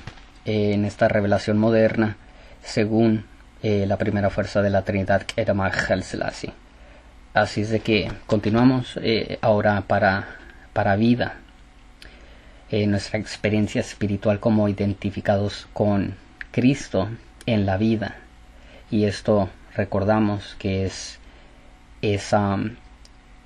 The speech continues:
el segundo de estos lugares celestiales, vida. Eh, la referencia es a, a los, bueno, vamos a encontrarlo primero porque tal vez no lo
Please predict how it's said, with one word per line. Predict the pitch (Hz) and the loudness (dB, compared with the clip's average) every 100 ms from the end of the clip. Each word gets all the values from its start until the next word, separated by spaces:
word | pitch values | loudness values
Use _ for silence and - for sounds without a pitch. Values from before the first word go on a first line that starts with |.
| - - | -14 0
el | 107 104 | 2 2
segundo | - 110 104 123 120 113 | 0 -2 4 6 6 4
de | 104 | 2
estos | - - 107 - | -2 -4 -4 0
lugares | 101 101 104 104 104 | -2 2 2 2 -2
celestiales, | - 104 90 - - 101 - - - - - - - - - | -2 -4 -4 -8 0 0 0 -8 -18 -20 -20 -20 -20 -20 -10
vida. | 107 110 101 - 107 - - | 0 2 2 -2 -8 -14 -6
Eh, | 107 104 101 - | -2 -2 -2 -4
la | 107 110 | -2 -2
referencia | - - 104 110 123 113 | -2 -4 -2 0 2 2
es | 107 - 113 | 2 0 0
a, | 107 98 - - - - - - - - - - - - - - - - - - - - - | 2 0 -6 -14 -18 -20 -20 -20 -20 -20 -20 -20 -18 -18 -18 -18 -20 -16 -16 -16 -20 -20 -2
a | 110 104 | 0 2
los, | 104 95 92 - - - | 2 0 -2 -8 -12 -8
bueno, | 104 - - - - - - - - | -6 -4 -6 -10 -20 -20 -20 -10 0
vamos | 107 107 | 0 2
a | 127 | 0
encontrarlo | 110 98 113 113 113 117 - | 0 -2 2 4 4 0 -2
primero | 101 104 117 117 | 0 2 2 0
porque | 113 104 95 92 - 110 | -2 -2 -2 -2 -2 0
tal | 104 | 0
vez | 104 - - - - - | 0 -4 -14 -16 -14 -4
no | 107 | 0
lo | 107 110 | 4 4